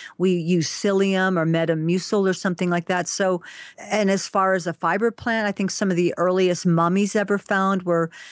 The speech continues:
you know, b-, buried in hemp, um, shrouds. It, it, you know, we're cutting down old growth forests to make newspapers, and here's a plant that can renew itself in three months. So we really need to rethink this.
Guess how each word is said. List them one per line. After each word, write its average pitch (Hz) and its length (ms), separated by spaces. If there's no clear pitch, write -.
you 180 60
know, 170 200
b-, - 160
buried 170 680
in 160 380
hemp, 175 440
um, 147 360
shrouds. 170 960
It, 190 280
it, 208 140
you 220 120
know, 254 100
we're 220 140
cutting 262 320
down 220 320
old 202 260
growth 196 260
forests 226 540
to 196 120
make 180 340
newspapers, 165 920
and 170 420
here's 208 280
a 208 40
plant 190 300
that 180 140
can 175 160
renew 170 340
itself 160 540
in 156 120
three 185 300
months. 180 680
So - 220
we 208 140
really 262 300
need 240 200
to 214 120
rethink 196 580
this. 147 320